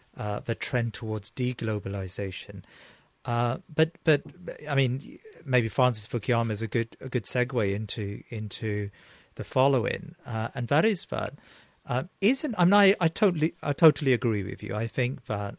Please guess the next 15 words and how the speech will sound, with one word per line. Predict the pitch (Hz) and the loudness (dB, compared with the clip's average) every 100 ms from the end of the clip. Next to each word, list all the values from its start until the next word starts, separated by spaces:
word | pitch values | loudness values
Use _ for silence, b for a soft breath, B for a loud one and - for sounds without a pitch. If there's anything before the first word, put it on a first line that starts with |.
| _ - | _ -8
um, | 107 107 101 101 B B B B | -4 -4 -4 -8 B B B B
I | 135 | 4
would | 131 | 6
go | 135 131 | 8 8
even | 120 113 | 6 2
further | 117 113 110 | 0 0 0
to | - - | -6 -6
say | - 104 98 | -4 -2 -4
that, | 95 92 - - _ | -4 -6 -8 -14 _
you | 110 | -10
know, | 101 98 98 | -6 -4 -4
uh, | 98 101 _ - | -6 -8 _ -6
these, | 110 104 101 - B B B B B - | -4 -4 -6 -10 B B B B B -10
uh, | 110 98 - - | -6 -6 -8 -8
these, | 113 104 98 95 - - | -4 -2 -2 -6 -10 -14